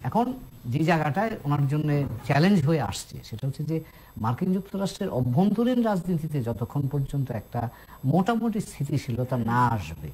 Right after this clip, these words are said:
ততক্ষণ পর্যন্ত কিন্তু প্রেসিডেন্ট বাইডেন যতই বলেন, কথা যতই বলেন, তার শক্তিটা কিন্তু তত সেই পরিমাণে তিনি জোগাড় করতে পারবেন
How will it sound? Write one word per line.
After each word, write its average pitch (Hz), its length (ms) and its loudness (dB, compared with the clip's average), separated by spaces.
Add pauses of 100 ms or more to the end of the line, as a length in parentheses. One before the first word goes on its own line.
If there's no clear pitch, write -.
(420)
ততক্ষণ 180 440 -2
পর্যন্ত 180 360 -2
কিন্তু 139 380 -2 (320)
প্রেসিডেন্ট 139 400 -2
বাইডেন 117 380 0 (160)
যতই 220 460 2
বলেন, 165 420 0 (420)
কথা 147 280 0 (140)
যতই 143 280 0
বলেন, 110 300 -2 (460)
তার 156 300 4 (300)
শক্তিটা 214 600 2
কিন্তু 160 280 2
তত 120 320 -6 (180)
সেই - 180 -4
পরিমাণে 113 440 -2
তিনি 104 260 -6 (400)
জোগাড় 156 280 4
করতে 98 340 -8
পারবেন 78 320 -10